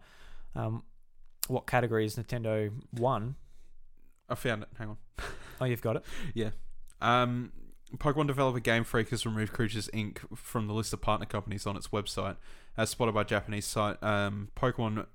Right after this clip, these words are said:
Speaker 2: Matome Creatures Inc, uh, which co-owns Pokemon franchise, was listed as a main client on Game Freak's company profile as recently as November eighteenth, but now has been removed.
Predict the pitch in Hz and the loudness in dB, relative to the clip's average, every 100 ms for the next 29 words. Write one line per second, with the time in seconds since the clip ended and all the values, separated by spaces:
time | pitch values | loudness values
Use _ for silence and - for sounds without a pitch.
0 | - 101 110 107 127 127 110 104 113 - | -14 -6 -4 0 2 2 2 0 -2 -4
1 | - 104 101 - - 101 - - - - | -6 -6 -6 -10 -10 -10 -10 -14 -16 -14
2 | - - - - - 101 104 104 101 101 | -14 -14 -14 -16 -8 0 2 4 2 2
3 | 101 110 107 104 - - - 147 113 104 | 0 -2 0 0 -2 6 6 8 4 2
4 | - 104 104 - 104 101 - 107 107 101 | -2 -2 -2 -2 -2 -2 -2 -2 -2 -4
5 | 113 - 104 - 104 - 104 - 101 104 | -4 -4 -2 0 0 0 -4 -2 -4 -4
6 | 101 - 107 104 95 - 104 104 104 - | -6 -4 -2 -2 -4 -6 -6 -4 -6 -6
7 | 98 - - 104 101 101 107 104 - 95 | -8 -8 -6 -4 -4 -2 -2 -2 -2 -2
8 | 85 - 104 - 104 - - 98 - 98 | -2 -2 -4 -2 -4 -4 -6 -6 -4 -4
9 | 101 101 104 101 98 - - 110 98 - | -4 -6 -6 -6 -6 -10 -8 -10 -8 -6
10 | 113 - - - 107 101 107 110 110 113 | -6 -6 -12 -10 -8 -6 -4 -4 -2 -4
11 | 107 - 104 104 101 104 107 - - | -6 -6 -6 -4 -2 0 -2 -4 -10